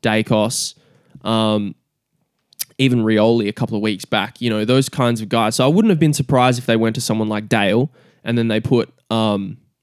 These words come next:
Nash on Bont. But Finn McGuinness to Libba is, like, the last scenario that I expected. And then for him to get knocked out is just, you know, icing,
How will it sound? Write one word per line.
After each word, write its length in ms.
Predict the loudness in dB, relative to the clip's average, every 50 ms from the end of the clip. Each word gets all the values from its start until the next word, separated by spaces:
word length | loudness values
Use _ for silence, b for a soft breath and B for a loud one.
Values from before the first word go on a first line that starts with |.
| _ _ _
Nash 500 | -2 0 0 2 0 0 -2 -6 -8 -8 -6
on 160 | -4 -4 -2
Bont. 340 | -2 0 0 -2 -2 -4 -2
But 220 | -2 -2 -2 -2 b b b b b b b b b b
Finn 300 | _ 0 0 2 4 4
McGuinness 400 | 2 2 2 2 2 2 2 0
to 100 | -2 -2
Libba 400 | 0 2 2 2 2 2 0 0 0
is, 180 | 0 0 2 2
like, 280 | 0 0 0 -2 -8 _ _ _ _ _ _ -2
the 100 | 0 0
last 500 | 2 2 2 2 2 2 0 -4 -6 -4
scenario 560 | -2 -2 -2 0 -2 -2 -2 -4 -4 -4 -4
that 140 | -4 -4 -4
I 120 | -6 -6
expected. 560 | -6 -8 -6 -4 -4 -6 -6 -8 -12 -12 -12 -16 _ _ -4
And 140 | 0 2 2
then 140 | 2 2
for 120 | 2 0 0
him 120 | 0 0
to 120 | -2 -4 -4
get 220 | -2 -2 -2 -2
knocked 260 | -2 -4 -4 -4 -4
out 160 | -4 -4 -4 -4
is 100 | -6 -6
just, 280 | -8 -10 -10 -10 -12 _ _ _
you 140 | -8 -8 -6
know, 160 | -6 -8 -10 -14 _ _ _
icing, 500 | 0 0 0 2 0 0 -2 -2 -2 -6